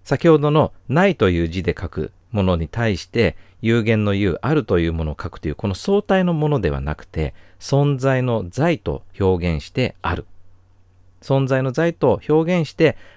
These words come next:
あること。そのあること感謝。これは無条件の感謝という意味です。こういうものがあったら感謝できるけど、それがなくなってしまったら感謝ができないというのは、まさに条件付けの感謝。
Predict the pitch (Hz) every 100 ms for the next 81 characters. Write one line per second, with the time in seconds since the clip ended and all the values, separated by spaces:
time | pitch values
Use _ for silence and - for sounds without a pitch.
0 | - - 139 113 - - - _ - _
1 | _ _ - _ - - 180 - 139 208
2 | - - 175 - 151 127 87 - 190 202
3 | 214 - - - - 131 143 214 247 240
4 | 190 196 214 - 101 85 73 - - 85
5 | 78 73 - - - _ _ _ _ -
6 | - - _ - 196 214 233 240 220 185
7 | - 196 - - 214 190 175 185 175 131
8 | 107 127 117 - 110 - 151 180 165 131
9 | 151 170 - 160 156 156 - 92 - 120
10 | 113 92 78 78 - 95 82 - 82 76
11 | - - - 170 147 117 87 101 131 160
12 | - 170 165 139 - 120 95 - 87 73
13 | -